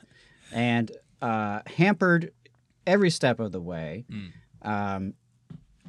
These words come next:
Speaker 2: I f-, would find it hard to believe that she would have much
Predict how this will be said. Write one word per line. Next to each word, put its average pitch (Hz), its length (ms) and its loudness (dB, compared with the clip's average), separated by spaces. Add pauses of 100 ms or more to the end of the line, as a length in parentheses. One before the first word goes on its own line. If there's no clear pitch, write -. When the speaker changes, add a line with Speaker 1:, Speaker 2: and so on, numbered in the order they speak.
Speaker 2:
I 123 520 4
f-, - 220 -20 (120)
would 123 200 -2
find 139 280 2
it 123 100 0
hard 135 240 2
to 135 60 -2
believe 113 340 -4
that 104 140 -8
she - 120 -8
would 110 140 -4
have 104 260 -4
much 131 440 0